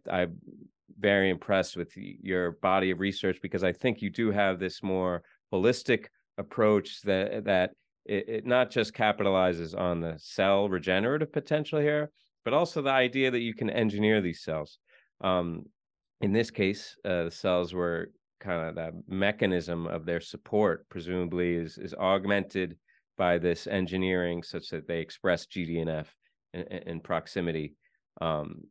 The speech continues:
to the, to the neurons, uh, motor neurons. And as I said, I love this approach because, uh, I think that not enough people are using this quote unquote, "souped up" cells. You know, I think using cells as a cytokine delivery vector is an undervalued approach.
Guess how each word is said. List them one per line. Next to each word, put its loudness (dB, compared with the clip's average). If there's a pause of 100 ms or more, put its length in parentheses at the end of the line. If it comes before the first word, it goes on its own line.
(100)
to -6
the, -8 (280)
to -4
the -4
neurons, -4 (120)
uh, -10
motor -8
neurons. -14
And -10 (400)
as 4
I 6
said, 2
I 6
love 6
this -2
approach 2
because, -2
uh, -12
I -4
think -2
that 0
not 2
enough 0
people -2
are 2
using -2
this -6
quote -2
unquote, -6
"souped -4
up" 2 (380)
cells. 2
You -4
know, -2
I 0
think -8
using -4
cells -2
as -8
a -6
cytokine 0
delivery 0
vector -2
is -10
an -4
undervalued 0
approach. 2